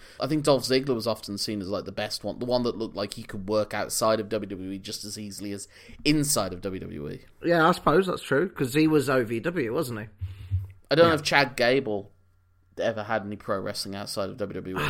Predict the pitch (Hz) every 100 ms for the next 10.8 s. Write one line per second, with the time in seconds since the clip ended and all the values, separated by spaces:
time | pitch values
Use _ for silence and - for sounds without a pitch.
0 | - - - - 147 165 147 160 156 135
1 | 113 117 120 175 - 104 87 - 90 87
2 | - - 80 78 - 147 131 131 104 135
3 | 104 104 98 - 117 117 104 107 107 113
4 | 107 143 135 107 - 147 123 - - -
5 | - - 185 180 - 147 147 135 113 107
6 | 113 110 123 117 113 113 110 139 160 117
7 | 104 98 107 101 101 92 - - - 113
8 | 85 113 98 - 156 135 113 190 165 -
9 | - 170 156 - 123 120 117 - 113 107
10 | - 101 - - 104 92 92 -